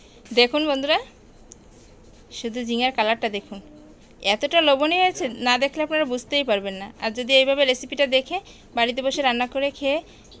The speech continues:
অবশ্যই কমেন্টে জানাবেন কেমন হয়েছে। সবাই ভালো থাকবেন, সুস্থ থাকবেন, আমাদের পাশে থাকবেন। আজকের ভিডিওটা কেমন লেগেছে অবশ্যই জানাবেন। কোথাও কোনো অংশ ভালো লেগে থাকলে একটা লাইক করবেন। প্রিয় বন্ধুদের সঙ্গে বেশি বেশি শেয়ার করবেন।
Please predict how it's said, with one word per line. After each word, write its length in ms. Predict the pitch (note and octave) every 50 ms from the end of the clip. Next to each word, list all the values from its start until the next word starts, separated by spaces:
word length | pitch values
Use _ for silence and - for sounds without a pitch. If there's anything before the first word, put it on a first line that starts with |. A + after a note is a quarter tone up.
| - - - - - A3+
অবশ্যই 300 | A3+ C4+ C4 - D#4 D4 C#4
কমেন্টে 260 | B3+ B3+ B3+ B3+ C#4 C4
জানাবেন 260 | B3 A#3+ B3 B3 C4+ C4+ C4 C4
কেমন 200 | A#3+ A#3 A#3+ B3 C4
হয়েছে। 220 | C4 B3+ B3+ - C#4 C#4
সবাই 180 | C#4+ B3+ B3+ B3+ C4
ভালো 140 | B3 A#3 A#3 A#3
থাকবেন, 240 | B3+ B3 A#3 C4 C4+ C#4+ -
সুস্থ 180 | B3+ A#3+ - B3 B3 -
থাকবেন, 260 | C4 B3 B3 C#4 C#4+ - -
আমাদের 240 | A#3 A3 A3 A3 A3 G#3+
পাশে 160 | G#3 G3 - G3+ - G#3
থাকবেন। 240 | G3 G3 G#3 G#3+ G#3+ - - - - - - - -
আজকের 280 | A3+ A3+ - C4+ C4+ C4 B3
ভিডিওটা 280 | B3+ A#3+ B3+ C4 C#4+ C4+ C#4
কেমন 180 | C4 B3 B3 B3+ B3+
লেগেছে 240 | C4 C4+ C4+ - D4+ C4+
অবশ্যই 300 | A3+ A3 A3+ - - B3 A#3 A3
জানাবেন। 300 | G3+ G3+ G3+ G3 G#3 G#3+ - - - - - - -
কোথাও 280 | - A#3+ A#3+ - D4 C#4 C#4
কোনো 120 | C4 B3+
অংশ 140 | C4 C4+ C4 D4 C#4 B3
ভালো 120 | A#3 A#3+ B3
লেগে 140 | B3+ C4+ C#4 C#4+
থাকলে 160 | D4 - D4
একটা 160 | C#4 C#4 - C4 A3+
লাইক 180 | G#3 G#3 G#3 - -
করবেন। 280 | G#3 F#3+ G3 G#3 G#3+ G#3+ - - - - - - - - - - - - - -
প্রিয় 180 | - C4 C4 C4 B3
বন্ধুদের 300 | B3 B3 C4 B3+ C#4 C4+ D4+
সঙ্গে 160 | D4 D4 D4 C4
বেশি 140 | B3+ B3+ C4+ C4+
বেশি 140 | C#4 D4+ D4 -
শেয়ার 180 | C#4+ A#3+ A3 G#3 G#3+ -
করবেন। 260 | G3+ G3 G3+ G#3